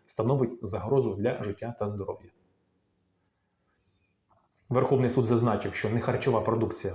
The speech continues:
вважається безпечною, якщо вона не становить жодного ризику чи становить лише мінімальні ризики, зумовлені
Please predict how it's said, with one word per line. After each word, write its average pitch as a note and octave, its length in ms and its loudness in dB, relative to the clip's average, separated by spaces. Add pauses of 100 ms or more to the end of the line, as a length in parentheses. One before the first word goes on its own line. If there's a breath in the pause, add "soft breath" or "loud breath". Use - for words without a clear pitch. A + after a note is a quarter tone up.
(100)
вважається A2 440 0
безпечною, D#3 680 0 (420 loud breath)
якщо A#2+ 280 2
вона C3 440 2
не C3 100 2
становить C3+ 320 4
жодного A2 440 0
ризику C#3+ 400 2 (320 loud breath)
чи - 120 -8
становить C3 340 -2
лише C3 340 0
мінімальні C3 640 4 (480)
ризики, G2+ 500 -2
зумовлені A2+ 540 2